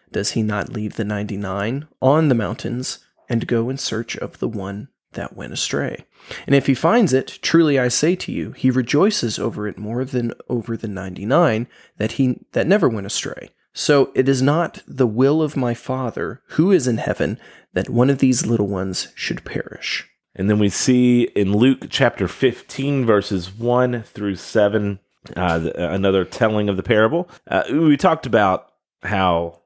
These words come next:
Speaker 2: some pe-, people like to use the fact that the, the same stories in different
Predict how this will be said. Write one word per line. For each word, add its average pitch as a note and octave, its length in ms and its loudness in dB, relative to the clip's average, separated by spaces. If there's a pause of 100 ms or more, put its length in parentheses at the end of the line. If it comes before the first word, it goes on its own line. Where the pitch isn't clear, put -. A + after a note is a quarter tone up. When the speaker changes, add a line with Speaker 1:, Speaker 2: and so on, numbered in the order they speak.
(100)
Speaker 2:
some A#2+ 260 -2
pe-, A#2+ 200 -2 (140)
people D3 260 0
like B2 300 0
to - 160 -4
use A2+ 840 0 (140)
the G#2+ 100 -4
fact G#2 300 0
that F#2+ 220 -4
the, F#2+ 260 2
the F2 160 -2
same G#2 320 0
stories G#2+ 520 2
in F#2 100 -4
different F#2+ 360 -2